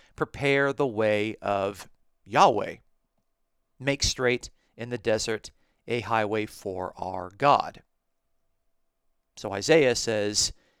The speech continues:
"Prepare the way for Yahweh and make way a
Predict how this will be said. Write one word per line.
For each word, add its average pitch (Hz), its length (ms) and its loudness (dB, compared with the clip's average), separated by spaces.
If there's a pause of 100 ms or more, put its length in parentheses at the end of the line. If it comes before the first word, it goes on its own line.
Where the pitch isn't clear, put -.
(240)
"Prepare 127 680 2
the 117 240 -8
way 117 380 0
for - 180 -12
Yahweh 120 580 4 (720)
and 101 480 -8
make 104 340 -10
way 104 560 -4 (760)
a 101 500 -6